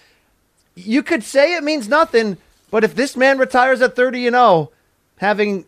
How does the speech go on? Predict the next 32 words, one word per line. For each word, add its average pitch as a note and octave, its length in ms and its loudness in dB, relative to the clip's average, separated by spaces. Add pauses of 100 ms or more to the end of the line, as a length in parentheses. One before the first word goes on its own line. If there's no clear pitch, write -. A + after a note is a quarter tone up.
(120)
lost G#3 400 0
one G#3+ 380 0
round, G#3 540 0
you D#3+ 100 -6
know, G#3 160 2
or A3 120 2
two B3+ 220 -2
rounds A3+ 420 0
or F#3 100 -4
whatever, F#3 580 0 (180)
Glac-, F#3+ 360 -2
Gleison G#3+ 360 -2
Tibau G3+ 400 0
bout F#3 220 2
notwithstanding, F#3 800 -2 (720)
it's F3 120 -10
gonna D4 200 0
matter, B3+ 340 2
Luke. F3+ 420 -4
He's F#3+ 160 -8
gonna A#3+ 200 0
be A3+ 120 -2
in A#3 100 0
that A3 140 0
discussion G#3+ 460 -4
for F#3 120 -8
the F3 120 -6
goat. E3 360 2 (200)
He A3+ 160 -2
is G#3 180 0
frickin' A3 800 -4 (280)
dominant. F#3 580 -2